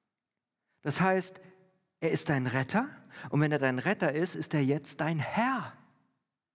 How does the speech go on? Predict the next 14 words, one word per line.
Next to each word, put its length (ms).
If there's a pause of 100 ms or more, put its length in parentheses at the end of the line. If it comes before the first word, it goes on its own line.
(1700)
Und 120
sein 380
Plan 460
für 160
dich 280
ist 120
verbindliche 680
Mitgliedschaft 640
in 140
seinem 240
Volk, 260
in 140
der 100
Gemeinde. 480